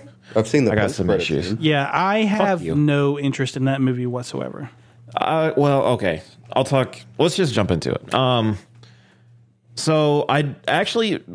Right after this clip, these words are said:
Speaker 2: believe it or not, I didn't watch the original Venom with Tom Hardy up until two days before I went to see this movie.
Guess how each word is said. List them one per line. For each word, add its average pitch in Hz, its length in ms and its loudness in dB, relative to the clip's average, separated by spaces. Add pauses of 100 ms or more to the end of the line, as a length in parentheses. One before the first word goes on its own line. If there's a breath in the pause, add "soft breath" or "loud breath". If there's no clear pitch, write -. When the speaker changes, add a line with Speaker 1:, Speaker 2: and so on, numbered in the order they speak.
Speaker 2:
believe 156 240 4
it 151 40 2
or 151 60 2
not, 151 400 0
I 120 120 0
didn't 139 280 0
watch 107 420 0 (220)
the 113 220 2
original 107 340 2
Venom 120 220 2
with 127 100 0
Tom 117 220 2
Hardy 113 320 2 (140)
up 107 140 0
until 107 540 2 (320 soft breath)
two 117 160 2
days 104 180 2
before 101 300 2
I 101 40 4
went 95 180 2
to 92 40 -6
see 98 140 -2
this 87 160 0
movie. 71 300 -2